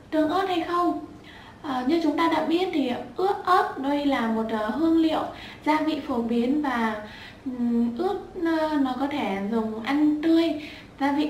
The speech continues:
chấm hoặc là để phơi khô, ủ chua thành món tương ớt hàng ngày. Rất là được, ờ, dùng trong, ờ, rất là nhiều món chấm các đồ ăn rất là ngon.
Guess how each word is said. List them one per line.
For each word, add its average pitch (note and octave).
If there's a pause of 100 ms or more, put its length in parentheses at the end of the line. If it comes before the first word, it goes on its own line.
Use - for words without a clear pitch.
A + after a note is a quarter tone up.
chấm C4
hoặc C4+
là A3
để G3+
phơi D4+ (120)
khô, D#4+
ủ G#3
chua D#4 (140)
thành A3
món G#3
tương D4+
ớt F#4
hàng A#3+
ngày. A3 (460)
Rất F#4
là F4+ (360)
được, B3
ờ, A3+
dùng A#3
trong, C#4+
ờ, D4
rất F4+
là C#4
nhiều A#3+
món A3
chấm A#3+
các E4
đồ C4+
ăn D4
rất D#4+
là C#4
ngon. D4